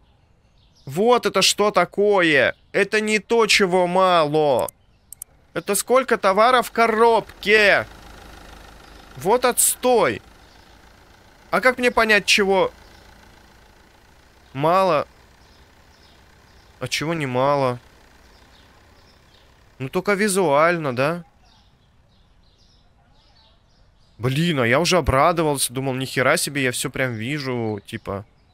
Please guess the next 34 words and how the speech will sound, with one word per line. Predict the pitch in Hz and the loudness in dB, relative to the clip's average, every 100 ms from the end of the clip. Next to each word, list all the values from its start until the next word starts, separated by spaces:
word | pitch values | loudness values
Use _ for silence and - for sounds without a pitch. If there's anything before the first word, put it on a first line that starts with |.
| _ _ _ _ _ _ _ _ _ _ _ _ 107 | _ _ _ _ _ _ _ _ _ _ _ _ -8
А | |
я | 110 135 | -6 -6
ни | |
хера | 135 - 131 | -6 -4 -4
не | 135 113 | -2 -6
вижу. | 104 98 98 110 _ _ _ _ _ _ _ _ _ _ | -6 -8 -14 -16 _ _ _ _ _ _ _ _ _ _
Окей, | 190 190 180 | -2 2 2
давай | 170 226 | 4 4
тогда | 233 202 | 2 2
лицензию | 214 214 247 269 220 208 | 0 0 0 0 0 0
купим | 202 190 151 | -2 -2 -2
еще | 147 - 165 | -2 0 0
одну. | 127 107 90 98 _ _ _ _ _ _ _ _ _ _ _ _ _ _ _ - - - _ _ _ | -2 -6 -10 -14 _ _ _ _ _ _ _ _ _ _ _ _ _ _ _ -20 -20 -20 _ _ _
А | 180 | 0
какую | 220 262 208 | 2 2 2
будем | 175 151 | 0 -2
покупать, | 147 139 151 165 | -4 0 0 0
реб-, | 160 131 | -2 -4
ребятушки? | 151 156 156 170 156 151 - - 143 | -2 -2 0 0 0 -4 -4 -4 -4
Какую | 151 151 185 160 | -2 -2 -4 -4
будем? | 139 127 - | -4 -4 0
А, | 180 | 2
я | 180 | 2
с | - | 0
туалетной | 208 202 190 | 0 0 -2
бумагой | 185 175 127 110 | 0 0 0 -2
хотел. | 123 127 | -4 -4
Вот, | 117 165 - | 0 -2 0
с | |
туалетной | 170 175 175 | 0 0 -2
бумагой, | 165 160 127 110 | -2 0 -2 -2
за | 120 143 | -6 -6
семьсот | - 143 147 | -8 -10 -12
пятьдесят. | - - 117 | -10 -6 -6